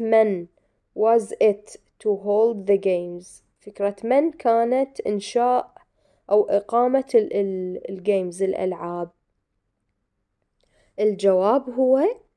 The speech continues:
the idea came from India، أو نقدر نكتب، آه، أو نجاوب فقط إنديا. السؤال الرابع يقول where، أين؟ يسأل عن مكان.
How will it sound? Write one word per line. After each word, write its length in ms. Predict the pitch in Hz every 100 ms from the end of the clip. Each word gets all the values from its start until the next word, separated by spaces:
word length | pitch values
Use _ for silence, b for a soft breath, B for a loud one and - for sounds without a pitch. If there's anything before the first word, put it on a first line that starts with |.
| _ -
the 180 | 196 220 - 254
idea 800 | 277 277 196 202 190 185 226 269 b b _ -
came 460 | 254 240 220 196 - 185
from 640 | - 208 220 220 233 233 -
India، 500 | 214 196 170 175 175 _ -
أو 220 | 233 220 -
نقدر 480 | 226 220 196 214 208 -
نكتب، 500 | 208 214 - 226 208 _
آه، 200 | - 202
أو 200 | 202 208
نجاوب 400 | 208 202 208 208
فقط 440 | 196 226 - 233 - -
إنديا. 560 | 208 190 180 175 175 - _ _ _ _ _ _ _ _ _ _
السؤال 320 | - 285 269
الرابع 400 | 277 233 214 190
يقول 420 | 196 185 196 220 214
where، 720 | 202 233 240 208 196 247 - _ _ _ _ _ _ _ _ _ _
أين؟ 640 | 226 233 220 202 175 170 175 _ _ _ _ -
يسأل 500 | 220 226 - 254 254
عن 420 | - 214 269 262
مكان. 920 | 220 202 202 220 208 208 208 208 202